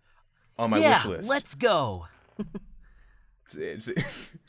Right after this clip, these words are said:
Speaker 2: <laughs>
Speaker 1: And see, I know a guy who can do your voice pretty
Speaker 2: Yeah.
Speaker 1: well. He can, if you, if you ever need a break or you're a little tired, you can have him, and I, I, I can hook you up. That's the network.
Speaker 2: Here we go. I gotcha.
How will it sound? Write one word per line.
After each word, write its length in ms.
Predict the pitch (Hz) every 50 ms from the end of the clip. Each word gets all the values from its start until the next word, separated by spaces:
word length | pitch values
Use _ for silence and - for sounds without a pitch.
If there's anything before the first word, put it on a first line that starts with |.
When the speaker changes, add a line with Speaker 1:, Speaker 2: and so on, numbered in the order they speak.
| _ _
Speaker 2:
<laughs> 260 | 151 - 202 175 -
Speaker 1:
And 120 | 156 147
see, 260 | 139 160 180 190 -
I 80 | 143 151
know 180 | 160 190 226 240
a 60 | 208
guy 300 | 170 160 147 147 147 135
who 80 | 139
can 120 | 143 147 131
do 80 | 147
your 120 | 196 214 185
voice 220 | 160 175 190 185 -
pretty 240 | - - 170 175
Speaker 2:
Yeah. 40 | 180 151
Speaker 1:
well. 260 | 143 170 196 185 143
He 80 | 123 135
can, 240 | 143 139 127 110 78
if 160 | 101 143 143
you, 100 | 131 113
if 80 | 131 127
you 80 | 135 139
ever 380 | 139 139 135 123 120 120 110 - - _ _
need 120 | 117 131
a 60 | 139 135
break 440 | - 107 107 117 135 156 147 -
or 80 | 151 127
you're 120 | 120 117
a 20 | 113
little 180 | 123 131 143
tired, 260 | 139 - 143 147 151 156
you 60 | 151
can 100 | 151 151
have 220 | 156 160 156 160 175
him, 200 | 180 190 190 165
and 220 | 131 117 110 110
I, 120 | 110 113 117
I, 280 | 123 127 123 127 123 123
I 80 | - 139
can 100 | 135 131
hook 180 | 135 131 131 -
you 120 | 104 110
up. 240 | 110 131 143 139 -
That's 240 | - - 139 139 139
the 80 | 156 147
network. 520 | 151 156 151 135 113 98 90 - - - _ _ _ _ _ _ _ _ _ _ _ _ _ _ _ _ _ _
Speaker 2:
Here 180 | 240 254 254
we 140 | 254 254 262 220
go. 460 | 180 202 165 135 117 104 95 90 - _ _ _ _ _ _ _ _ _ - -
I 100 | 226 220
gotcha. 580 | 175 220 196 160 139 _ - - 151 160 170